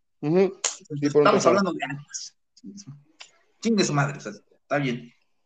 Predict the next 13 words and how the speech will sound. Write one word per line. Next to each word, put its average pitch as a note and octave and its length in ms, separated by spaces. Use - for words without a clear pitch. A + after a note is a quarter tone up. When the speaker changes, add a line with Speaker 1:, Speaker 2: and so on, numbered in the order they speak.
Speaker 2:
¿Se - 160
están C#4 320
muy D#4 100
seguros, D4 380
eh, A3+ 160
los G#3+ 280
dos C4 180
están C4+ 200
muy B3+ 100
seguros B3+ 300
de G#3 60
sus - 100
equipos? C#4+ 320